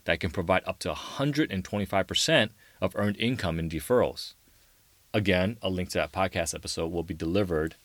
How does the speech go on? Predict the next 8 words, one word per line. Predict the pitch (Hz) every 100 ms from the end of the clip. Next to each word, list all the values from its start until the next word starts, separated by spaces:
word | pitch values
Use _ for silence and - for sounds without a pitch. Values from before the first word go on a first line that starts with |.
| _ _ _
within | 92 82 80
the | 78
show | - 80
notes. | 73 - - - _ _ - - - _
From | - 120
an | 117 113
individual | 135 120 110 104
standpoint, | 92 92 85 82 85 110